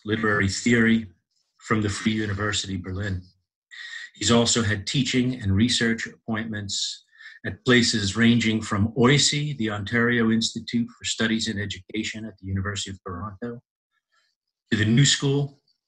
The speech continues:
in New York, to the University of Oxford.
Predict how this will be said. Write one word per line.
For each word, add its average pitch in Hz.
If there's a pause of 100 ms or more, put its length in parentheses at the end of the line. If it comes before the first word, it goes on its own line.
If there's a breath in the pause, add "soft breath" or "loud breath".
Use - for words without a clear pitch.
(140)
in 107
New 101
York, 113 (960)
to 117
the 95
University 110
of 101
Oxford. 98